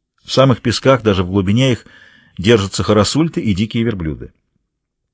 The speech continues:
Нечего говорить, что сыпучие пески Таримского бассейна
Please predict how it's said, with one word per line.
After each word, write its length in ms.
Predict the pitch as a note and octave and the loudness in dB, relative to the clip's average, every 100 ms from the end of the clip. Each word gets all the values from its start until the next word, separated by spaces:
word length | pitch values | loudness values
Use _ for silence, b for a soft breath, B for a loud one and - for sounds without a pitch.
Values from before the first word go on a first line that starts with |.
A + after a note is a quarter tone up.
| _ _ _ _ _ _ _ _ _ _ - | _ _ _ _ _ _ _ _ _ _ 0
Нечего 440 | F#2 B2+ B2+ A2 | 2 2 0 -2
говорить, 340 | G2 G#2 D3 - | 0 0 0 -4
что 160 | G#2 | -8
сыпучие 460 | - G2+ C3+ - G#2+ | -8 -4 -4 -2 -4
пески 280 | G#2+ - C#3 | -4 -4 0
Таримского 480 | G#2+ A#2 - G2 | 0 0 -2 -2
бассейна 600 | F2 F#2 - D3 D#3 D#2+ | 0 -2 0 -2 -2 -4